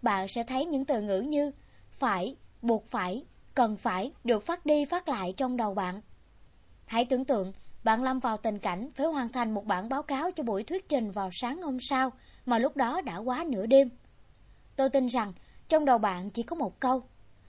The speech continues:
"Trời ơi, mình phải làm ngay bây giờ." Cho dù lúc ấy đã rất khuya và cho dù bạn biết rằng bạn sẽ mất ngủ để hoàn thành nó. Hoặc giống như khi bạn ngủ quên và thốt lên, "Chết, trễ rồi,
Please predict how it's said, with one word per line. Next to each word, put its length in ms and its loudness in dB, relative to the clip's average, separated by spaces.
"Trời 180 4
ơi, 200 4
mình 180 4
phải 160 2
làm 200 0
ngay 220 0
bây 140 0
giờ." 260 2
Cho 100 4
dù 260 2
lúc 160 -2
ấy 220 -2
đã 160 -2
rất 200 -2
khuya 260 0
và 280 -2
cho 140 -2
dù 200 0
bạn 200 -2
biết 160 -6
rằng 260 -2
bạn 260 0
sẽ 180 -2
mất 220 -2
ngủ 320 0
để 180 -6
hoàn 300 -6
thành 240 -8
nó. 260 -4
Hoặc 260 0
giống 300 2
như 240 6
khi 160 -2
bạn 240 0
ngủ 180 0
quên 300 4
và 340 -6
thốt 200 -4
lên, 180 2
"Chết, 240 4
trễ 200 6
rồi, 280 2